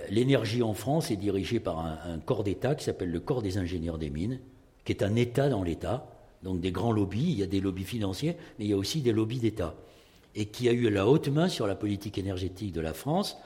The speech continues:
depuis, euh, l'accord passé entre le général de Gaulle et Pierre Guillaumat, qui était le directeur d'un petit laboratoire qui s'appelait le C E A, et qui ont décidé, euh, du, du nucléaire civil. Le nucléaire civil, il faut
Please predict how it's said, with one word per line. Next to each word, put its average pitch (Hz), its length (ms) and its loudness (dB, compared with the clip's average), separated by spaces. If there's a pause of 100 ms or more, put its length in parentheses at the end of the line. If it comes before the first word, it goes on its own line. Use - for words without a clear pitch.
(380)
depuis, 110 540 2
euh, 92 120 2
l'accord 92 420 0
passé 110 360 -2
entre 87 340 -4
le 87 140 -2
général 95 420 0
de 87 100 0
Gaulle 92 300 2 (260)
et 87 80 -8
Pierre 113 280 2
Guillaumat, 101 600 0 (320)
qui - 80 -6
était 95 200 -4
le 80 260 -2
directeur 98 600 0
d'un 90 120 -2
petit 120 300 -4
laboratoire 90 680 -2
qui - 80 -16
s'appelait 82 260 -8
le 76 120 -6
C 117 220 2
E 82 140 0
A, 143 300 -2 (720)
et 92 140 0
qui 107 260 -2
ont 92 280 4
décidé, 110 680 4
euh, 113 140 4
du, 82 440 0
du 85 140 -6
nucléaire 98 440 0
civil. 110 520 0
Le 92 80 -4
nucléaire 95 340 -2
civil, 139 520 0
il - 760 -20
faut - 120 -8